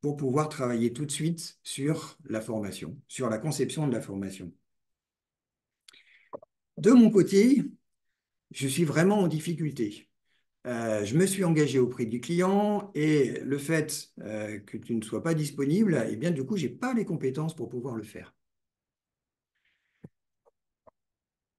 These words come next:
Et faire un autre type de demande, « Est-ce que tu pourrais m'aider ? Est-ce que tu pourrais m'aider, en fait, à trouver les compétences pour que ça puisse se faire ? »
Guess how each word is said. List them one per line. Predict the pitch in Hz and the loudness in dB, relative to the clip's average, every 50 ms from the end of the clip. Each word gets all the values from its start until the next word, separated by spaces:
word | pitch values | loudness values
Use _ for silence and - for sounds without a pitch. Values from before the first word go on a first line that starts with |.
| _ _ _ _ _ _ _ _ _ _ _ _ | _ _ _ _ _ _ _ _ _ _ _ _
Et | - | -10
faire | - - 139 135 110 | -6 -4 -2 -2 0
un | 104 120 | 0 2
autre | 156 185 185 - 151 | 2 2 0 0 -4
type | 127 135 - 156 139 | -6 -6 -6 -4 -2
de | 131 123 | -2 -2
demande, « | 107 107 101 95 92 110 127 147 160 165 - - _ _ _ _ - | -2 -2 -4 -6 -6 -6 -4 -6 -6 -8 -10 -14 _ _ _ _ -6
Est-ce | 131 127 127 | -6 -4 -4
que | - 202 | -4 -6
tu | 196 190 127 - | -6 -6 -6 -6
pourrais | - 160 151 202 214 | -4 -2 0 2 2
m'aider ? | 196 190 180 208 214 220 - - - _ _ _ _ _ _ _ _ _ _ _ _ _ _ _ _ _ _ _ _ _ _ _ _ | 4 4 4 4 2 0 -4 -10 -16 _ _ _ _ _ _ _ _ _ _ _ _ _ _ _ _ _ _ _ _ _ _ _ _
Est-ce | - 131 135 131 | -4 -4 -2 0
que | - | 0
tu | 185 185 190 143 | -2 0 -2 -4
pourrais | 127 156 160 151 196 214 | -2 -2 -2 2 2 4
m'aider, | 190 160 139 113 131 160 175 | 4 4 4 4 2 2 2
en | 127 | 0
fait, | 101 - 127 160 165 - - | -2 -4 -4 -6 -6 -8 -10
à | - 143 147 | -10 -10 -10
trouver | - - 135 131 113 120 120 135 - - - _ _ _ _ _ _ _ _ _ | -8 -6 -6 -2 0 2 2 0 0 -4 -14 _ _ _ _ _ _ _ _ _
les | - 117 123 147 156 151 | -8 -4 -2 0 0 0
compétences | - 165 143 135 131 107 - 101 101 117 151 - - - - - - - | -2 -4 -4 -4 -4 -6 -6 -6 -8 -8 -8 -8 -12 -16 -18 -20 -12 -8
pour | 139 135 | -8 -8
que | 135 - | -6 -8
ça | 123 107 | -8 -10
puisse | - - 131 127 127 | -8 -10 -10 -10 -10
se | 107 | -10
faire ? » | 98 - 98 92 90 92 | -10 -10 -12 -14 -14 -14